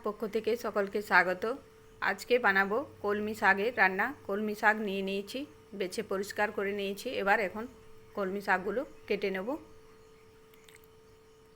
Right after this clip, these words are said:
শাকগুলো কেটে নিয়েছি। আর সবজি দিয়ে রান্না করব আজ।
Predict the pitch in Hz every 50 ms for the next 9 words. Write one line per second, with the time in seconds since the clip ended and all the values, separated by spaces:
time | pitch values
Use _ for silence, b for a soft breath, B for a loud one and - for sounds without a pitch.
0 | - - - - - - - - - - - - - - - - - - - -
1 | 240 220 220 220 214 233 226 254 262 - 240 214 - 233 233 233 220 233 226 214
2 | - 262 294 359 - - - - - - - - - - - - - - - -
3 | - - - - - - - - - - - - - - - - - - - -
4 | - - - 196 190 202 220 - - - - - - - - - - - - -
5 | - - 208 196 196 196 208 214 190 226 226 220 220 220 208 208 214 214 214 -
6 | 220 214 202 226 226 220 226 254